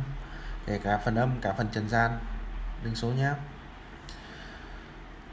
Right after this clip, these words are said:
À, cung, um, huynh đệ. Huynh đệ là có sao Thất Sát, Miếu Địa, gặp Đại Hao, Quan Phủ, Địa Kiếp.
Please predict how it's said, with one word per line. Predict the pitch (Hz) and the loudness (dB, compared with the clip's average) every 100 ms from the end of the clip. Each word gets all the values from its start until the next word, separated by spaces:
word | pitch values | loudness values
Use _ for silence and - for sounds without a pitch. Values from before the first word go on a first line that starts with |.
| - - - - - - - - - - - - - - - - - - | -14 -12 -12 -14 -16 -14 -12 -12 -12 -12 -12 -12 -14 -12 -8 -6 -6 -2
À, | 107 113 110 110 110 | 4 6 6 4 4
cung, | 151 147 | 2 4
um, | 143 139 135 135 127 - - - - 123 127 | 6 6 6 4 2 -4 -8 -8 -6 -2 2
huynh | 147 147 | 4 8
đệ. | 139 98 - - - - - - - - - | 6 6 0 -8 -8 -8 -8 -8 -6 -6 2
Huynh | 139 143 | 4 8
đệ | 135 76 - - - | 8 8 0 -4 -2
là | |
có | 104 123 | 0 2
sao | 139 120 135 | 2 2 2
Thất | 147 | 2
Sát, | 160 160 - - - - - | 4 4 2 -6 -10 -10 -4
Miếu | 120 127 | 2 4
Địa, | 147 160 117 - - 113 | 6 4 2 -2 -6 2
gặp | 110 - | 4 6
Đại | 101 - | 4 4
Hao, | 135 131 127 120 - | 4 4 4 0 -2
Quan | 131 120 117 | 0 0 2
Phủ, | 110 98 | 0 2
Địa | 101 - | -2 0
Kiếp. | 151 | 2